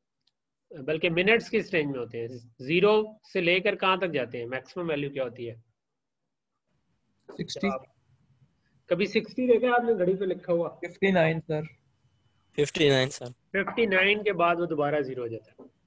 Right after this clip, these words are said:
Speaker 1: ठीक है। तो ये आ गया हमारा कि ये फिफ्टी नाइन तक जाना है। और आवर्स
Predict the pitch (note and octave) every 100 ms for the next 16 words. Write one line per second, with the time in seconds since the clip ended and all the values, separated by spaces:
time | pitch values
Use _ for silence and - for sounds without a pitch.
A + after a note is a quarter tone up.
0 | _ _ - B2 - _ _ _ _ _
1 | _ _ - F3+ F3+ - D3+ C3+ E3+ G3
2 | F3+ E3 E3+ D#3+ D3 C#3+ C#3+ C#3+ C#3 D3
3 | E3 E3+ _ _ _ _ _ _ _ -
4 | C#3+ C#3+ D3+ C3+ B2 A#2+ B2 B2 A#2 G#2
5 | G2+ G2+ _ _ _ _ _ A#3 F#3+ G3
6 | G3 F#3+ A3 B3 -